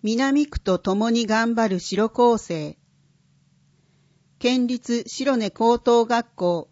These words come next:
地域コーディネーター小田さんが活動を紹介します。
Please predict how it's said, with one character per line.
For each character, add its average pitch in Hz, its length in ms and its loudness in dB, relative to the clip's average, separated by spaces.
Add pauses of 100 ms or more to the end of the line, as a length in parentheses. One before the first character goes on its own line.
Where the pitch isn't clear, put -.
(340)
地 254 260 -4
域 - 200 -12
コ 254 220 2
ー 254 60 2
デ 262 80 -2
ィ 254 40 2
ネ 254 200 0
ー 240 40 -4
タ 196 140 -4
ー 175 260 -2
小 190 140 -2
田 220 120 0
さ 233 220 -2
ん 220 80 -2
が 202 340 -2
活 220 300 -6
動 233 300 0
を 220 100 0
紹 214 320 -2
介 196 240 -2
し - 160 -10
ま 170 160 -4
す。 - 240 -20